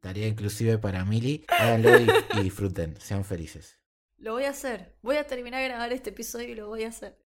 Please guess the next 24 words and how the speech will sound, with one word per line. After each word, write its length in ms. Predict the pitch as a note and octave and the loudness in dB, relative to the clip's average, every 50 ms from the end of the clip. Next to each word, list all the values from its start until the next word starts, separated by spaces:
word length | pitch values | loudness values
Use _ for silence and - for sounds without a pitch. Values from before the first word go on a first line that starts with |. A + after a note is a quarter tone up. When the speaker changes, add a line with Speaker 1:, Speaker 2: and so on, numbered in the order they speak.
| _ _ _ | _ _ _
Speaker 2:
A 100 | G3 G3+ | -14 -12
mí 120 | A3 A#3 | -10 -10
me 100 | B3 B3 | -8 -6
dieron 480 | A#3 A#3 A#3 A#3+ A#3 A3+ A3 A3 G3+ - | -6 -6 -6 -6 -6 -6 -6 -8 -8 -10
muchas 480 | - A3 G#3+ G#3+ A#3 A#3 - B3 A#3+ | -10 -10 -8 -6 -6 -4 -2 -4 -2
ganas 420 | A3 A3 A3 A3+ A3+ A3+ A3+ A3+ - | -2 -4 -4 -4 -6 -6 -8 -10 -10
de 240 | F#3+ G3+ F#3+ F3 F3+ | -8 -8 -8 -8 -10
que 360 | - F#3 F3 F3 F3 F3 F3+ | -12 -12 -10 -10 -10 -12 -12
se 140 | - - G3 | -12 -14 -12
hiciera 280 | F#3+ - G3 G3+ G3 | -10 -8 -6 -4 -4
un 220 | F#3+ G3 G3 G3+ G3 | -4 -4 -6 -8 -8
reboot 420 | - G3 F3+ F3 F3+ F#3+ F#3+ F#3+ - | -6 -6 -6 -4 -6 -6 -8 -8 -12
de 180 | - F#3 F#3+ F#3+ | -14 -12 -12 -8
todo 220 | - G#3 G3+ G3+ | -6 -2 -2 0
el 80 | G3+ G3 | 0 0
anime 320 | F#3+ F#3 F#3+ F#3 F#3+ F#3+ | -2 -2 -2 -4 -4 -4
con 160 | - G3 F#3 | -2 -4 -4
esta 480 | G3 F#3+ G3+ F#3+ - - G3+ F#3 F#3 F#3 | -4 -6 -8 -8 -6 -6 -4 -4 -2 -2
animación. 720 | F3+ F3+ F#3 F3+ F3 E3+ E3+ - - F#3+ F#3+ F#3+ F#3+ F#3+ | -4 -4 -6 -10 -10 -12 -12 -8 -8 -8 -6 -8 -10 -12
Sé 180 | - - G3+ F#3+ | -14 -14 -14 -12
que 80 | - F#3+ | -12 -12
es 80 | F3 | -12
mucho 340 | F#3+ F#3+ G3 F#3+ G3 G#3 G3 | -10 -10 -10 -10 -10 -10 -10
pedir, 680 | - F#3+ F#3 F#3+ F#3 F#3+ G3 G3 G#3 A3 G#3+ - - | -8 -8 -6 -4 -2 -2 -2 -2 -4 -8 -12 -18 -20